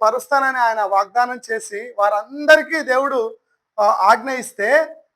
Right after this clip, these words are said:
ఆజ్ఞలో నుంచి తప్పిపోయాడు ప్రియులారా. దేనికోసము? ఆకలిని తట్టుకోలేక ఒక పూట కూటి కోసము తనకు దేవుడు ఇవ్వ-, దేవుడిచ్చినటువంటి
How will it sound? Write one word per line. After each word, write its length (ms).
ఆజ్ఞలో 480
నుంచి 240
తప్పిపోయాడు 600
ప్రియులారా. 440
దేనికోసము? 1120
ఆకలిని 640
తట్టుకోలేక 1000
ఒక 200
పూట 540
కూటి 520
కోసము 760
తనకు 320
దేవుడు 480
ఇవ్వ-, 420
దేవుడిచ్చినటువంటి 960